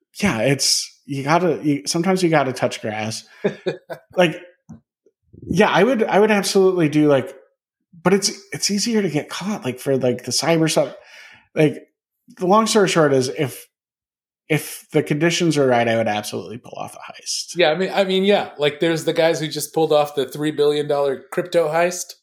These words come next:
Speaker 2: I'm like,
Speaker 1: <sighs>
Speaker 2: you know, if I, if I could get a piece of that. <laughs>
Speaker 1: That's, that's not even a heist. That's just taking money from idiots.
Speaker 2: Yeah.
Speaker 1: Like, that's just, like, N F Ts are the biggest scam.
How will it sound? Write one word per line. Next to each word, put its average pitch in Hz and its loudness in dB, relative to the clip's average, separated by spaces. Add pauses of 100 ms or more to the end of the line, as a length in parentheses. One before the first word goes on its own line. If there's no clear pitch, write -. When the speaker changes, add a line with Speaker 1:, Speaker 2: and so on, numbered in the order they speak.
(760)
Speaker 2:
I'm 143 -4
like, 139 -2 (260)
Speaker 1:
<sighs> - -20
Speaker 2:
you 147 -4
know, 190 0
if 233 -2
I, 185 2
if 226 -8
I 160 4
could 220 -8
get - 0
a - -6
piece - 0
of 175 -2 (160)
that. - -4 (300)
<laughs> - -14
Speaker 1:
That's, 220 -2
that's 226 -2
not 269 2
even 190 2
a 123 0
heist. 175 -4
That's 180 -4
just - -4
taking 165 0
money 147 2
from 135 0
idiots. 135 -2
Speaker 2:
Yeah. 247 -8 (220)
Speaker 1:
Like, 165 0
that's 202 2
just, - -2
like, 196 0 (360)
N 180 4
F 240 2
Ts 190 -2 (180)
are 139 0
the 135 -4
biggest 143 -2
scam. 117 0